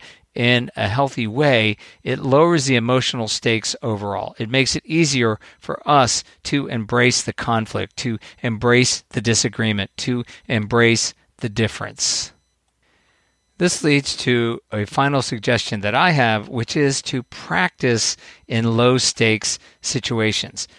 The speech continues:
Whether we are talking about emotional intelligence, nonviolent communication, or working on self-differentiation, these are all related in that they are easier to understand and harder to do.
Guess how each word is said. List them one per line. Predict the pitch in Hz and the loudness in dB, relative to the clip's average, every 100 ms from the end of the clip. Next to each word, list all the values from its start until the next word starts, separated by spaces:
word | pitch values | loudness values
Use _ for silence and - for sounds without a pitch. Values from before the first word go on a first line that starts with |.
| _ - | _ -6
Whether | 147 156 165 | 2 2 4
we | 156 | 2
are | 131 | 0
talking | 147 139 - 135 | 0 -2 -2 -2
about | 110 110 - | 0 0 0
emotional | 107 120 - 120 101 | -2 -2 -2 -4 -6
intelligence, | 95 151 135 131 131 123 - - - - | -2 0 2 0 -2 -2 -8 -12 -20 -4
nonviolent | 120 127 135 127 123 123 | 4 4 4 4 2 0
communication, | - 117 117 113 139 127 - 135 120 - - | -2 -4 -2 0 0 0 0 -4 -6 -12 -12
or | 107 | -8
working | 104 135 - 139 127 | -4 -4 -4 -6 -4
on | 120 110 | -4 -2
self-differentiation, | - 139 123 - 123 117 - 113 107 - 117 131 135 - 98 98 - - - | 0 0 -2 -6 -2 -2 -2 -4 -4 -4 0 2 2 -2 -6 -8 -16 -12 -2
these | 147 147 | 0 0
are | 123 120 - | -2 -4 0
all | 143 147 151 | 2 4 2
related | 160 123 117 120 131 123 101 95 - - _ _ _ | 0 -2 0 2 2 2 -2 -6 -12 -14 _ _ _
in | 139 151 | -2 0
that | 139 117 131 120 | 2 0 0 0
they | 123 117 | 0 2
are | - 110 107 - _ _ _ - | 0 -4 -4 -10 _ _ _ -6
easier | 180 226 202 185 170 143 | 0 2 2 2 2 2
to | 151 - | 0 -2
understand | 135 131 127 - 139 123 123 120 - | -2 -2 -2 0 2 2 2 0 -6
and | 104 | -8
harder | 92 - 120 113 107 | -4 0 2 0 -4
to | - | -6
do. | 101 104 104 98 - | -8 -4 -4 -6 -12